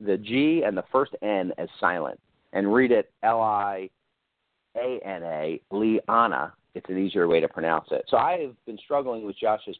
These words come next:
pronunciation of his name for, uh, thirty plus years. Um, we, we're going on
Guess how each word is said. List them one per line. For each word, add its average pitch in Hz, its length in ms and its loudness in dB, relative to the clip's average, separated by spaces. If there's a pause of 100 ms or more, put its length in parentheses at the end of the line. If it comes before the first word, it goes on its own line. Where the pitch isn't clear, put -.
pronunciation 90 640 -6
of 85 80 -10
his 98 180 -4
name 82 320 -4
for, 80 300 2
uh, 82 160 0
thirty 117 200 4
plus 95 340 0
years. 92 300 -2 (480)
Um, 85 400 2 (160)
we, 107 220 4
we're 107 180 4
going 113 220 4
on 101 80 -4